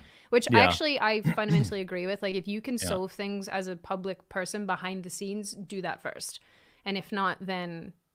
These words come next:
Speaker 1: well, then not. <laughs> And you can
Speaker 2: Yeah,
Speaker 1: make a
Speaker 2: right.
Speaker 1: determination about how you handle it from that point. But, you know, yeah, sorting it out behind the scenes is awesome for the first move. This is so weird. This is, I, I
Speaker 2: This is a weird take.
Speaker 1: Let's,
Speaker 2: This is
Speaker 1: let's
Speaker 2: like a
Speaker 1: watch the rest
Speaker 2: total
Speaker 1: of it.
Speaker 2: get in line. Yeah.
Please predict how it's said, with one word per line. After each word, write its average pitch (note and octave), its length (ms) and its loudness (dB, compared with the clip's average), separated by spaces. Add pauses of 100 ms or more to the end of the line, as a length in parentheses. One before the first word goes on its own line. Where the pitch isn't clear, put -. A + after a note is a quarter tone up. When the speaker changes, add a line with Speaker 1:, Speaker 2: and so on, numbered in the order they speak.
(140)
Speaker 1:
well, D#3+ 340 -6 (880)
then E3+ 180 -2
not. C#3 300 -6
<laughs> - 20 2 (400)
And A3+ 200 4
you G#3 80 0
can D#3 80 12
Speaker 2:
Yeah, C#3+ 100 12
Speaker 1:
make F#2 80 2
a G2+ 40 4
Speaker 2:
right. A2+ 160 8
Speaker 1:
determination F#3+ 520 -2
about F#3+ 180 4
how G3 80 0
you F#3+ 120 -2
handle F3+ 260 -4
it E3 60 -8
from F3+ 120 -10
that E3 120 -6
point. F3 200 -8
But, F#3 140 -8
you F#3+ 140 -6
know, E3+ 160 -4
yeah, G3+ 180 -2
sorting G#3+ 300 0
it G#3+ 40 0
out G3 120 0
behind F3+ 220 -4
the E3+ 40 -10
scenes E3+ 260 -8
is E3 120 -10
awesome E3 400 -12
for F3+ 220 -6
the E3+ 120 -10
first - 380 -12
move. F3 220 -12 (460)
This C#4+ 180 6
is G4 80 4
so F#4+ 320 6
weird. D#4 560 6
This C4 220 -4
is, F4 260 -4 (120)
I, - 100 -4 (120)
I - 140 -6
Speaker 2:
This - 200 6
is F3 60 6
a F3 60 8
weird C#3+ 360 8
take. C3 320 2
Speaker 1:
Let's, - 80 -8
Speaker 2:
This C#3 160 6
is E3 100 2
Speaker 1:
let's - 20 4
Speaker 2:
like D3+ 120 4
a - 40 2
Speaker 1:
watch C3 140 2
the - 80 -4
rest C3 180 6
Speaker 2:
total B2+ 160 6
Speaker 1:
of A#2+ 100 0
it. - 60 -2
Speaker 2:
get B2+ 120 6
in B2+ 120 2
line. G#2 340 4
Yeah. G2 220 0